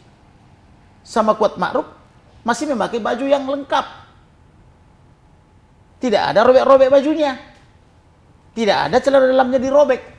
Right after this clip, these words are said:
Sedangkan kalau wanita mau diperkosa karena dia tidak menghendaki,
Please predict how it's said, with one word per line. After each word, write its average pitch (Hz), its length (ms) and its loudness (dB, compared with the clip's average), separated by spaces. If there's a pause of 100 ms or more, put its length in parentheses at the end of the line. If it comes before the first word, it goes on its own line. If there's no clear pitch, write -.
(180)
Sedangkan 226 480 -2
kalau 208 300 2
wanita 302 340 0
mau 233 160 2
diperkosa 208 600 -2
karena 208 260 -6
dia 262 160 -8
tidak - 220 -6
menghendaki, 196 480 -4